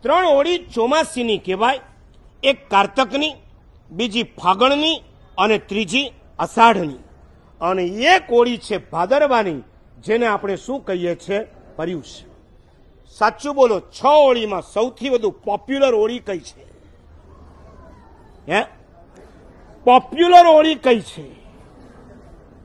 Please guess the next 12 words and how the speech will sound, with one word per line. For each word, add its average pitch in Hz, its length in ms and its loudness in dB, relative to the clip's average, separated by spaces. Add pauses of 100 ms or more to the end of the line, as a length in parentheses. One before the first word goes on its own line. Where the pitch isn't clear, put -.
(420)
નવપત 220 580 0
કે 240 100 0
પર્યુષણ? 208 580 -4 (1200)
નવપત 240 560 2
કે 247 120 2
પર્યુષણ? 226 580 -2 (2000)
આ 185 160 -2
નવપત 226 400 -2
બોલે, 196 320 -4
આ 185 120 0
પર્યુષણ 233 540 -6
બોલે. 170 400 -6